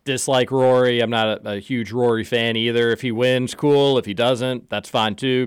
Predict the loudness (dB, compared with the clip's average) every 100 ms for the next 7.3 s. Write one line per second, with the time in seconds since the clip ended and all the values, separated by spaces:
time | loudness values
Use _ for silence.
0 | -2 0 2 2 -2 -2 -2 -4 -4 -2
1 | -2 -2 0 0 0 -6 -20 _ 2 4
2 | 4 2 0 0 -4 -4 -2 -2 -2 -2
3 | -2 -6 -8 -12 _ _ _ 0 2 2
4 | -2 -4 2 2 2 0 0 2 2 2
5 | 2 2 4 4 2 2 0 0 2 2
6 | 2 0 -2 0 2 2 -2 0 2 2
7 | 2 -2